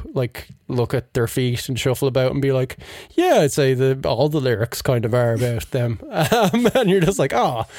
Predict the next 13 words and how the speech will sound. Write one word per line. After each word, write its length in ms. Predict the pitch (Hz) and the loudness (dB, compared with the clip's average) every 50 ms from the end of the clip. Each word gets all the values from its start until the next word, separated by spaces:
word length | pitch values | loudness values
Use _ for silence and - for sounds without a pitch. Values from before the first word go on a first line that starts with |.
| - - - - - - - - | -16 -14 -14 -14 -14 -14 -16 -12
So 300 | - - 185 156 156 160 | -6 -2 0 0 0 2
it's 220 | 190 175 - - | 0 -2 -2 0
real, 480 | 196 196 208 214 220 214 214 208 202 180 | 0 2 4 6 6 6 6 6 6 6
like, 460 | 160 156 156 151 143 - - - - _ _ _ - - _ _ _ _ _ _ _ _ _ _ _ - - - | 4 4 4 4 2 -2 -8 -14 -14 _ _ _ -20 -20 _ _ _ _ _ _ _ _ _ _ _ -20 -14 -4
if 160 | - 156 147 135 | -2 -2 0 2
you're 160 | 147 151 139 | 2 2 2
to 140 | - - 147 | 0 0 0
do 240 | 139 151 147 147 | 2 4 4 4
a 60 | 143 131 | 4 2
kind 240 | - 165 151 139 | 2 0 0 0
of 100 | 131 - | 0 -4
two 220 | - - - 165 139 | -4 -2 0 0 2
thousands 580 | 143 143 139 135 139 117 120 123 123 117 - | 2 2 2 2 2 0 0 -2 -2 -2 -4